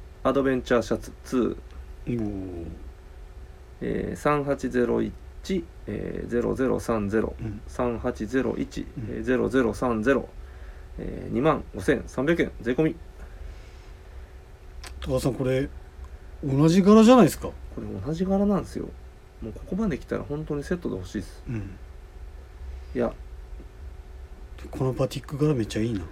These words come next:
Speaker 1: そうなんですよ。で、
Speaker 2: うん。
Speaker 1: これもまさかの、
Speaker 2: はい。
Speaker 1: 今回、
Speaker 2: はい。
Speaker 1: さっきあの、春の装いっつったじゃないですか。
Speaker 2: はいはい。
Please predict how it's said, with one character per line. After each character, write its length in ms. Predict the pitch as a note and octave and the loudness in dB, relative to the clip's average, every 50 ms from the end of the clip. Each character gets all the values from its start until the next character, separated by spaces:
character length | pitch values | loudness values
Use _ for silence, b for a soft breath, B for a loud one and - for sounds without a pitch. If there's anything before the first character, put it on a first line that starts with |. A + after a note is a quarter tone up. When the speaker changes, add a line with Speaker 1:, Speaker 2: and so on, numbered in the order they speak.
| - - - | -12 -16 -16
Speaker 1:
そ 200 | - - - A2 | -16 -8 -6 -6
う 40 | G#2 G#2 G2+ G#2 | -4 -4 -6 -6
な 140 | G2+ F#2 F2+ | -8 -8 -8
ん 120 | F2+ F2+ | -8 -10
で 80 | F#2 F#2 | -10 -12
す 200 | - - - F2+ | -12 -12 -10 -8
よ。 200 | E2+ D#2+ - - - - - B B B B B B B B B B B B B - | -8 -8 -8 -10 -12 -14 -16 B B B B B B B B B B B B B 0
で、 380 | A#2 B2 C3+ B2 A2+ - - - - - - - C#3+ | 4 4 6 6 4 2 -2 -6 -12 -16 -8 -4 -4
Speaker 2:
う 20 | |
ん。 180 | B2 A2 G2+ - - - - - - - | -4 -4 -4 -8 -12 -14 -14 -14 -14 -14
Speaker 1:
こ 260 | - - C3 D3 D#3+ | -12 -8 -2 2 2
れ 80 | E3 | 4
も 120 | E3+ E3+ E3 | 4 4 4
ま 160 | D#3 E3 F#3 | 4 2 2
さ 160 | F#3 G3 D#3 | 2 2 0
か 160 | - - F#2+ | 0 -2 -4
の、 220 | F#2+ F#2+ F#2 F#2+ - | -2 -2 -2 -2 -2
Speaker 2:
は 140 | A#2 G2 E2 | -4 -4 -4
い。 60 | - - - - - - - - - - - - - - - - - - - - - - - - - - - - - - - - - - | -6 -12 -16 -16 -16 -16 -18 -18 -18 -16 -16 -16 -16 -16 -16 -16 -16 -16 -16 -18 -16 -16 -14 -12 -12 -12 -12 -14 -16 -16 -16 -16 -16 -6
Speaker 1:
今 200 | - - F#3+ F3+ | 0 2 2 2
回、 280 | - - A#2 G#2 G2 - - - - - - - | 2 0 -2 -2 -2 -6 -10 -14 -14 -14 -8 -6
Speaker 2:
は 80 | A2+ G2+ | -4 -2
い。 20 | |
Speaker 1:
さ 60 | - | -2
っ 60 | D3+ | -2
き 100 | D3+ - | 0 0
あ 80 | G#2+ G2 | -2 -2
の、 80 | G2 G2 | -2 2
春 200 | - F3+ F#3 F3 | 4 4 4 6
の 60 | A#2+ | 4
装 260 | G#2 G2 F#2+ - B2 | 2 2 4 4 2
い 20 | D#3 | 2
っ 40 | D#3+ | 2
つ 100 | - - | 0 -4
っ 20 | |
た 0 | |
じ 60 | - | -2
ゃ 40 | G2+ | -2
な 80 | F#2 - | -2 -2
い 20 | |
で 60 | - - | -6 -10
す 60 | - | -6
か。 100 | - B2+ | -4 -4
Speaker 2:
は 60 | A2+ | -4
い 20 | F#2 | -4
は 40 | |
い。 40 | F2 | -8